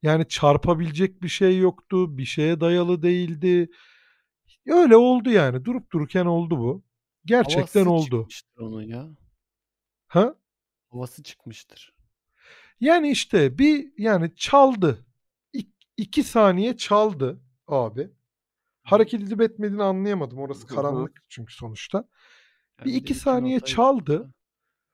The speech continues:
Speaker 1: Ya bir korktum ha gençler. Bak yalan değil.
Speaker 2: Abi,
Speaker 3: Ya ama o
Speaker 2: tedirgin
Speaker 3: korkutur
Speaker 2: olunur.
Speaker 3: hakikaten.
Speaker 2: Ama neden
Speaker 1: Bin-
Speaker 2: çaldı acaba?
Speaker 1: Ne oluyor lan dedim. Sonra dedim ki ya hani böyle bir şu an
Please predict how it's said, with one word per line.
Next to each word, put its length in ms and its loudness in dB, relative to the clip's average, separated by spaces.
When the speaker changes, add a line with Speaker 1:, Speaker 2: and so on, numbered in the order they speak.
Speaker 1:
Ya 180 4
bir 80 8
korktum 520 2
ha 160 2
gençler. 600 -6
Bak 160 -6
yalan 440 4
değil. 220 -4
Speaker 2:
Abi, 300 -12
Speaker 3:
Ya 140 2
ama 160 2
o 160 0
Speaker 2:
tedirgin 120 -6
Speaker 3:
korkutur 220 -2
Speaker 2:
olunur. 220 -4
Speaker 3:
hakikaten. 440 -4
Speaker 2:
Ama 200 -6
neden 420 -8
Speaker 1:
Bin- 180 -2
Speaker 2:
çaldı 340 -6
acaba? 460 -12
Speaker 1:
Ne 180 -4
oluyor 600 4
lan 300 0
dedim. 400 -4
Sonra 440 -2
dedim 220 -2
ki 160 -4
ya 360 4
hani 300 -2
böyle 280 4
bir 360 -4
şu 260 -8
an 340 0